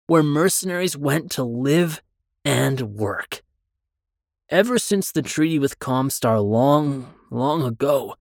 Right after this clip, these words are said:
made Galatia a hub for mercenaries across the sphere. That's where all the greats went. No one else aboard seemed to understand or share her excitement.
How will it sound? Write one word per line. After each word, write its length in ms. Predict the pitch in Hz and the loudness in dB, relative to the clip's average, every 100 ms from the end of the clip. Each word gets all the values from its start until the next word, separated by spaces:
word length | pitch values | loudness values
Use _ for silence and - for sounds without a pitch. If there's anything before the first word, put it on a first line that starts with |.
| _ _ | _ _
made 240 | 156 139 | 0 2
Galatia 600 | 139 151 160 175 190 202 | 2 2 4 4 2 2
a 120 | 175 143 | 2 2
hub 380 | - 151 185 | 0 2 0
for 240 | 180 - 160 | -2 -6 -4
mercenaries 720 | 139 151 - 151 147 151 - | -2 -2 -4 -4 0 0 -2
across 640 | - - 165 170 180 - | -8 -6 0 2 2 -2
the 100 | - | -6
sphere. 540 | - - - 110 - - _ _ _ _ _ _ _ | -6 -6 -8 -10 -10 -14 _ _ _ _ _ _ _
That's 540 | 135 151 196 - - - _ _ - | 4 6 4 2 -4 -8 _ _ -2
where 180 | 131 - _ _ | -2 -2 _ _
all 340 | 165 185 175 120 | 8 10 10 6
the 100 | 104 | 0
greats 420 | 107 92 95 - | -2 -4 -6 -8
went. 360 | - - - - _ _ _ _ _ _ _ _ _ - | -10 -10 -14 -16 _ _ _ _ _ _ _ _ _ -8
No 280 | 120 135 | -2 0
one 200 | 170 202 | 2 4
else 300 | 175 156 - | 2 0 -2
aboard 480 | 123 104 120 120 123 | -4 -4 -2 0 0
seemed 380 | - - 117 117 | -2 -4 -2 -2
to 120 | - | -4
understand 760 | 113 110 110 - - 101 95 104 | -2 0 0 -2 -4 -4 -2 -4
or 100 | 110 | -4
share 320 | - 127 117 | 0 0 0
her 160 | 95 | -2
excitement. 720 | 82 - - 131 - - 80 | -6 -8 -4 -4 -6 -16 -18